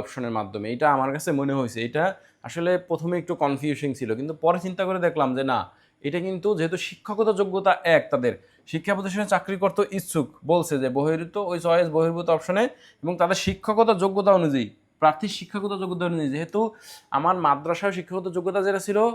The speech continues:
কলেজের শিক্ষাগত যোগ্যতা একই ছিল, একই পদে লেকচারার আইসিটি। আহ, কলেজ আইসিটি দিছেন, তারা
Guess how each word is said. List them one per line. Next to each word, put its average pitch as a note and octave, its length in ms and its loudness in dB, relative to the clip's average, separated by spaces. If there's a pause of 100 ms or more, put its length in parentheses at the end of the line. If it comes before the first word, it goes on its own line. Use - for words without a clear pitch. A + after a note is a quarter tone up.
(140)
কলেজের A3+ 340 2
শিক্ষাগত G3 400 -4
যোগ্যতা D#3+ 320 0
একই D3 240 -2
ছিল, D3 200 -4
একই D#3 260 -2
পদে A#2 280 -2
লেকচারার A#2 340 -4
আইসিটি। G#2+ 360 -6 (420)
আহ, A2+ 220 0 (140)
কলেজ F3+ 340 8 (180)
আইসিটি D3+ 400 -2
দিছেন, A#2 320 -6
তারা C#3+ 280 6